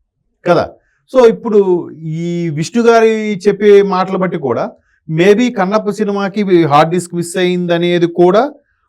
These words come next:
ప్రమోషన్‌లో ఒక భాగం అయి ఉండొచ్చు. కానీ గతంలో ఆ ఫామ్ హౌస్ ద్వారా మనోజ్ గారు ఏదో ఇష్యూ చేశారని ఛానల్లో చొరబడ్డానికి వెళ్తే ఛానల్లో తిరిగి మోహన్ బాబు గారు కొట్టడం, దానికి విష్ణు గారు,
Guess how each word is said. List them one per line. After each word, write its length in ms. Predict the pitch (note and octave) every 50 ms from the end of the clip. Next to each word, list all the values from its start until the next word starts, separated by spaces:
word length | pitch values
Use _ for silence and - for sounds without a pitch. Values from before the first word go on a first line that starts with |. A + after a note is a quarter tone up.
| _ _ _
ప్రమోషన్‌లో 460 | F3 F3 F#3 G#3+ A3+ A3 A#3 A3+ G#3+
ఒక 80 | F#3 E3
భాగం 360 | C#3 C#3+ D3 D#3 D#3+ D#3+ D3+
అయి 160 | D3 D3+ D#3+
ఉండొచ్చు. 360 | D#3+ D#3+ D#3+ D3+ - - G#3 - _ _ _ _ _ _ _ _ _ _ _
కానీ 400 | - G2 G2+ B2+ - A#3 C#4 - - _ _ _ _ F#2+ B2
గతంలో 500 | B2+ - E3+ F3 F3+ F#3+ F#3+ F#3 F#3 F#3
ఆ 160 | D3+ D#3 C#3+
ఫామ్ 320 | C#3 C3+ C#3+ C3+ C#3+ D3+ D3+
హౌస్ 180 | D3+ D3+ D3
ద్వారా 220 | C3+ D3 C#3+ C#3 C#3
మనోజ్ 320 | C3 C3 C3+ C#3 C3+ B2+
గారు 220 | C3 C#3 C3+ C3+ C3
ఏదో 180 | C3 B2+ C3
ఇష్యూ 280 | C3 B2 A#2+ - C3 A#2+ A#2+
చేశారని 600 | C3 B2+ A#2 B2 C3 B2 B2 B2 A#2+ A#2+ A#2+ A#2 A#2 _ _ _ _ _ - C3+
ఛానల్లో 380 | C3 B2+ B2+ C3 C3 B2+ B2+ B2+
చొరబడ్డానికి 680 | B2 A#2 - B2 A#2 B2 B2 B2+ A#2 B2 A#2+ A#2+ A#2
వెళ్తే 300 | A2+ G#2 B2 A#2 - A#2+
ఛానల్లో 340 | A#2 A#2+ B2+ B2 B2+ B2 A#2
తిరిగి 480 | A2 A#2+ A2+ A#2+ A2+ A#2+ A#2 A2+ - - _ _ _
మోహన్ 240 | G#2 A2 A#2+ B2 B2
బాబు 220 | B2 B2 A#2 A2+
గారు 120 | A2+ A#2 A2+
కొట్టడం, 460 | A2 A2+ A2+ A2+ A#2 A#2 A#2+ A#2+ A2
దానికి 240 | A2+ A2+ A#2+ A2 G2+
విష్ణు 240 | G#2+ - - C3+ A#2+
గారు, 360 | B2 B2 A#2+ A#2 G#2+ G2